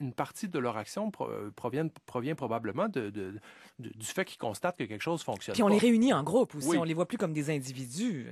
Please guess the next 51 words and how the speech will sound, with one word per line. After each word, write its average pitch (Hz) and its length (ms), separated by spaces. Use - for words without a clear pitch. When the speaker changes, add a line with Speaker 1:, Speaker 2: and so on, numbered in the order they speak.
Speaker 1:
Oui. 117 180
Ah, 123 80
les 143 120
mêmes 226 340
images 185 320
vont 156 80
être 135 180
utilisées, 139 480
cette 131 240
idée 147 160
de 147 60
maladie-là, 123 500
pour 139 180
les 127 120
syndicalistes, 113 720
hein, 117 40
ça - 140
Speaker 2:
Oui. 175 80
Speaker 1:
date 120 120
du 117 120
dix-neuvième 107 480
siècle, 139 240
Speaker 2:
Oui. 151 140
Speaker 1:
pour 143 120
les 143 140
anarchistes, 147 640
hein, 151 140
qui - 80
sont 165 200
tous 247 200
jugés 175 540
systématiquement 165 800
dans 139 100
la 113 140
presse 147 260
de 123 60
l'époque 170 260
et 127 60
dans 127 120
les 147 120
romans, 117 340
qui 156 60
Speaker 2:
Oui. 196 140
Speaker 1:
sont 226 60
analysés 117 380
aussi 139 240
comme 131 220
des 127 240
amoraux, 151 500
des 127 160
criminels 170 680